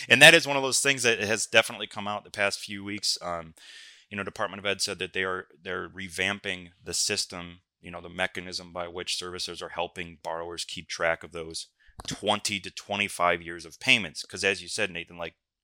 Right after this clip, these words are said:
historically, it's just really hasn't been happening to any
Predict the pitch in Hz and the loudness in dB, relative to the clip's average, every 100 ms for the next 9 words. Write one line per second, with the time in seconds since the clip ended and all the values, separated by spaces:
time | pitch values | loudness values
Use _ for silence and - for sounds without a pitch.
0 | _ - - 98 104 98 85 80 - 95 | _ -6 -6 -2 -4 -4 -2 -2 4 4
1 | - 110 - - - - _ 104 107 95 | 8 6 6 2 -12 -20 _ -2 0 8
2 | 98 95 85 87 - 110 - 95 85 - | 8 8 0 -4 6 6 6 -2 -8 -8
3 | 90 92 87 | -6 -4 -4